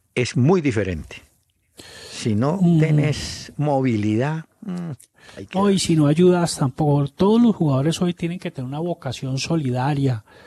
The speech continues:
Speaker 2: ¿no?
Speaker 1: Sí.
Speaker 2: Obrera, de cuando no se tiene la pelota, pues ayudar al equipo, a, ayudar a recuperar, ayudar a presionar. Eh, todos esos jugadores que te digo hoy en día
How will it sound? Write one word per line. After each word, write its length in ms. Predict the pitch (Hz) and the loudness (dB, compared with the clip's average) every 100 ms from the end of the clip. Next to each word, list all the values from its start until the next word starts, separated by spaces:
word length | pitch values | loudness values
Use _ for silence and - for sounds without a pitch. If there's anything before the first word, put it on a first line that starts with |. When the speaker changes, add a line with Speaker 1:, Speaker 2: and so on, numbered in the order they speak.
| - - - _ - | -20 -20 -20 _ -4
Speaker 2:
¿no? 240 | 139 165 - | -2 -2 0
Speaker 1:
Sí. 220 | 139 127 | 4 4
Speaker 2:
Obrera, 460 | 151 220 233 185 | 6 6 6 4
de 120 | 151 139 | 2 2
cuando 300 | 151 139 135 | 2 2 4
no 120 | 151 | 4
se 80 | 190 | 2
tiene 280 | 208 208 | 2 2
la 160 | 202 185 | 0 0
pelota, 480 | 151 123 135 - 226 | 0 2 2 2 0
pues 340 | - 151 - | 4 4 2
ayudar 380 | 135 120 117 139 | -2 0 0 2
al 100 | 185 | 2
equipo, 640 | 160 - 262 156 107 123 | 0 2 0 0 -4 -4
a, 160 | 139 120 - | -4 -4 -2
ayudar 300 | 127 123 127 | 0 0 0
a 60 | 165 | 0
recuperar, 760 | 170 - 135 110 107 156 190 | 0 -2 -2 -2 -2 0 0
ayudar 360 | 139 123 120 127 | 0 0 0 0
a 60 | |
presionar. 680 | - 160 131 127 123 185 139 - - - - - - | 0 0 0 0 2 0 0 -8 -20 -20 -20 -20 -12
Eh, 240 | 139 139 | -4 -4
todos 200 | - 214 | 0 -2
esos 160 | 240 277 | 2 4
jugadores 260 | 247 190 - | 4 4 2
que 140 | 233 | 0
te 140 | - 156 | 2 4
digo 320 | 165 190 175 | 4 4 4
hoy 180 | 180 190 | 4 4
en 140 | 185 | 2
día 320 | 196 202 180 | 2 0 -2